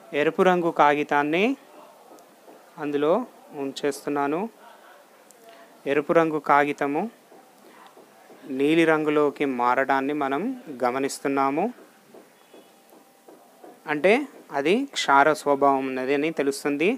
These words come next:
దీని యొక్క పీహెచ్ విలువ చూద్దాము. So, పీహెచ్ విలువ గ్రీన్ కలర్ నుంచి బ్లూ కలర్ మధ్యలోకి రావాలను. చూడండి, పీహెచ్ యొక్క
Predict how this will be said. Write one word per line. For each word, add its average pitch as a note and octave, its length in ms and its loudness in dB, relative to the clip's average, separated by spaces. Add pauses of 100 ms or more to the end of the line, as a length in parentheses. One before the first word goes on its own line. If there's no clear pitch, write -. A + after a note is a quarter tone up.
(680)
దీని F#3 260 4
యొక్క E3+ 180 0 (600)
పీహెచ్ G3 420 4 (100)
విలువ D#3+ 200 6 (760)
చూద్దాము. C#3+ 500 2 (1700)
So, - 80 0 (120)
పీహెచ్ D#3+ 380 2
విలువ D#3 180 2 (220)
గ్రీన్ D#3 280 4
కలర్ D3+ 300 2
నుంచి D3 220 -2 (180)
బ్లూ C#3+ 140 0 (120)
కలర్ D3 280 2
మధ్యలోకి C3+ 500 -2 (100)
రావాలను. C3 440 -4 (920)
చూడండి, D3 380 0 (120)
పీహెచ్ C#3 400 0 (100)
యొక్క D3 260 0